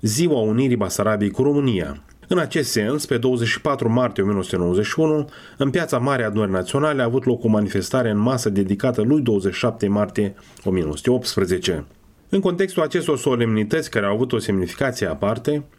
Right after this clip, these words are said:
presa de la Chișinău publică o serie de materiale revelatoare despre evenimentele istorice din primăvara anului o mie nouă sute optsprezece.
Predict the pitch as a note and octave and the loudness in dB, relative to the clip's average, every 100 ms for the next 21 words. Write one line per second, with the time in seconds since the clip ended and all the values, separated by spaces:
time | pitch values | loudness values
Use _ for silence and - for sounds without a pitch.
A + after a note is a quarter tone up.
0 | - - G3 F#3 C3 A#2+ A2 - - D3 | -8 -2 0 0 0 0 0 -4 -2 2
1 | E3+ - F3+ D#3+ D3 A#2+ G#2+ D3+ C3+ A#2 | 2 2 0 0 2 0 2 0 2 2
2 | G#2+ G2 A2+ A#2 A#2 A2 A2+ - - A#2+ | 2 0 0 0 0 -2 -4 -20 -4 0
3 | A#2+ A#2+ A2+ G#2+ C#3+ C3 G2+ F#2 - F#2+ | 2 2 0 0 0 0 0 -2 0 0
4 | F#2 F#2+ G#2+ G#2 F2 E2+ A2 G#2+ G2 - | 2 0 0 0 0 0 0 0 -2 -2
5 | G#2+ F#2+ B2 A#2 G2 G2+ - G2+ G2+ F2 | -4 0 0 2 2 0 0 0 2 2
6 | D#2+ D#2+ F#2 - A#2 - G#2 E2+ E2+ F2 | 0 -2 -2 0 -2 -2 -2 -2 -2 -4
7 | C#2 | -6